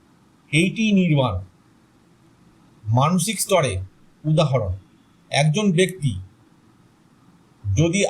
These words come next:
আগে রাগে ফুঁসতেন, ঈর্ষায় জ্বলতেন, এখন পুরো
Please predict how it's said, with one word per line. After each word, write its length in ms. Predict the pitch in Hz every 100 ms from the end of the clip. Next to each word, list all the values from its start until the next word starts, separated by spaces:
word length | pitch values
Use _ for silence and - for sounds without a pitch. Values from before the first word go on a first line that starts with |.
| 151
আগে 220 | 160 170 101 92 - _ _ _ _ _ _ -
রাগে 380 | 110 139 160 196
ফুঁসতেন, 460 | 190 208 - 196 208 220 _ _ _ _ _ _ -
ঈর্ষায় 460 | 196 175 214 202 170
জ্বলতেন, 440 | 180 208 196 202 208 - _ _ _ _ - _ _ _ _ 127
এখন 360 | 143 160 196 110 - - - - _ _ -
পুরো 220 | 190